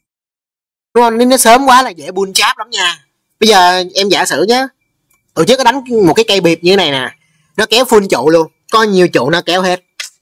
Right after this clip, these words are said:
Thị trường tăng khoảng tầm mười tám điểm. Uy tín không? Ồ, cây này có phải là cây hướng lên không em? Ồ, nhìn là thấy uy tín, tăng mười mấy điểm, tăng hai chục điểm.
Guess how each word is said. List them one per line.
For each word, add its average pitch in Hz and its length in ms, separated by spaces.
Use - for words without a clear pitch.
Thị 170 120
trường 165 280
tăng 170 260
khoảng 156 220
tầm 143 360
mười 160 280
tám 165 280
điểm. 127 260
Uy 185 120
tín 190 140
không? 196 180
Ồ, 143 220
cây 269 140
này 202 160
có 262 120
phải 175 160
là 202 140
cây 202 200
hướng 311 200
lên 269 240
không 220 160
em? 208 180
Ồ, 160 500
nhìn 165 180
là 135 180
thấy 214 80
uy 180 160
tín, 170 200
tăng 156 240
mười 131 140
mấy 175 280
điểm, - 240
tăng 185 200
hai 262 320
chục - 220
điểm. 110 260